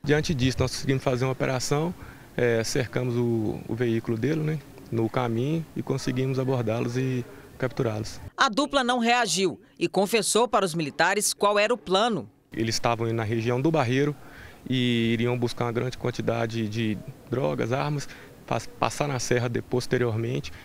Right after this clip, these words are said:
Speaker 1: e depois voltar pra nossa região.
Speaker 2: Com os dois jovens foram apreendidas trinta e três buchas de maconha, vinte e quatro pedras de crack,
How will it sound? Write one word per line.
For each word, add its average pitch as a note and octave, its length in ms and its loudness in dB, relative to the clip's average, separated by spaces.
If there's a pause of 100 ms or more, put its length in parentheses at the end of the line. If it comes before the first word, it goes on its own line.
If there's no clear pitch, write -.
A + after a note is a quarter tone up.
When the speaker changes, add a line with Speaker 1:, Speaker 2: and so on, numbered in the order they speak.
(100)
Speaker 1:
e B2+ 60 -4
depois A#2+ 340 0
voltar C3 260 -2
pra B2+ 120 -4
nossa B2+ 160 -6
região. A#2 280 -4 (360)
Speaker 2:
Com D#4 160 6
os A#3 100 0
dois G3 220 2
jovens G3+ 400 4
foram G3+ 180 4
apreendidas F3+ 580 0
trinta C4 320 0
e G#3+ 60 2
três G3+ 300 0
buchas F#3 340 2
de E3 80 0
maconha, F#3 500 2
vinte F#3+ 300 0
e - 60 0
quatro G#3 480 0
pedras F#3+ 420 0
de C3+ 80 -8
crack, F3 480 0